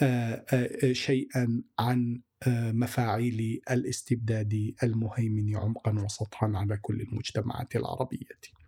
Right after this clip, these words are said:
وهناك أيضًا <coughs> موضوعة النزعة الانتهازية المستدامة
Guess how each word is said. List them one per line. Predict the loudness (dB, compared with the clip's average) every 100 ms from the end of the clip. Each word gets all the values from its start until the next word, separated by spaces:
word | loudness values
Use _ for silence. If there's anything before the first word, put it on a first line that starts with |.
| -20 -20 _ _ _ _ _ -20 -18 -14 -14 -16 -20 -18 -16 -16 -14 -16 4
وهناك | 4 6 4 4 4
أيضًا | 4 4 2 2 2 -2 -6 6
<coughs> | 8 8 4 2 0 0 4
موضوعة | 4 4 4 6 4 0 0
النزعة | 2 4 4 2 2 0 4
الانتهازية | 2 4 2 0 2 0 2 0 2 2 0 2
المستدامة | 2 2 0 -2 0 2 2 2 -2